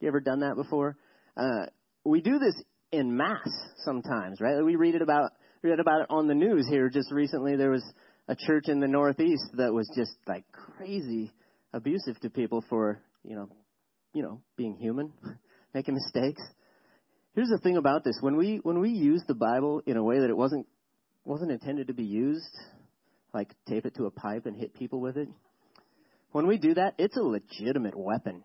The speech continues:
and it will drive people really far from God. It, it will be done, and we all know people that's, that's happened to. Religion bothers me. Religious people bother me. I bother myself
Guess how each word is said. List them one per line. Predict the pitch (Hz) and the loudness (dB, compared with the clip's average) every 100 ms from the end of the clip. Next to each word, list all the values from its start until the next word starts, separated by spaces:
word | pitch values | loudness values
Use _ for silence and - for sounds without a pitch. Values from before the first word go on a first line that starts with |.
| _ _ _ _ _ - | _ _ _ _ _ -4
and | 139 | -2
it | - | 0
will | 131 139 160 135 | 2 4 4 2
drive | 117 117 117 - | 2 2 0 0
people | 123 113 98 98 | -4 -2 -4 -4
really | 110 123 123 110 | -2 0 2 0
far | - 104 101 | -2 -2 -2
from | 98 | -8
God. | 95 92 87 _ _ _ | -10 -10 -12 _ _ _
It, | 110 - _ _ _ | -6 -6 _ _ _
it | 156 143 | -2 2
will | 147 151 147 | 4 4 4
be | 139 | 2
done, | 123 117 107 | 0 -2 -2
and | 117 117 123 | -4 -4 0
we | 139 | 2
all | 147 151 | 2 2
know | 131 135 | 0 0
people | 135 113 107 95 | 0 -2 -4 -4
that's, | 110 - - - _ _ _ _ - | -6 -6 -18 -20 _ _ _ _ -6
that's | 131 - | -4 -2
happened | 123 139 107 101 | -4 -2 -4 -6
to. | 92 92 _ _ _ _ _ _ _ _ _ _ _ _ _ _ _ _ _ _ | -10 -12 _ _ _ _ _ _ _ _ _ _ _ _ _ _ _ _ _ _
Religion | 143 147 190 233 269 | 2 4 4 4 4
bothers | 131 147 226 175 | 4 4 2 0
me. | 120 98 - | -4 -8 -14
Religious | 127 135 143 196 214 - | -4 0 0 0 -4 -8
people | - 202 214 185 | -6 -4 0 0
bother | 110 110 110 104 | 2 0 0 -4
me. | 95 85 | -8 -10
I | 117 151 | -4 -2
bother | 175 165 156 | 2 2 2
myself | 139 117 - - 208 185 | 0 -2 -6 -2 0 0